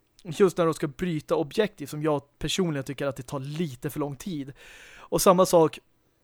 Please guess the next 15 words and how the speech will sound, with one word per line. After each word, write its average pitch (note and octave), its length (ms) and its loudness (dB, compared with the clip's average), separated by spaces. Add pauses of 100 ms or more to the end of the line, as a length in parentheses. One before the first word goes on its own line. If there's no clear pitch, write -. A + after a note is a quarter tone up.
(180)
det C#3+ 120 -4
här E3+ 180 10
är E3 40 8
ju D3+ 80 6
vi D3 160 2
som D3 80 -4
har C#3 80 0
spelat, C3+ 280 -2
det D#3 60 -2
är D#3 40 -2
kampanjen. C#3+ 600 0
Det C3+ 80 -8
finns F#3+ 220 0
även C#3+ 300 -2
multiplayer. C3 800 0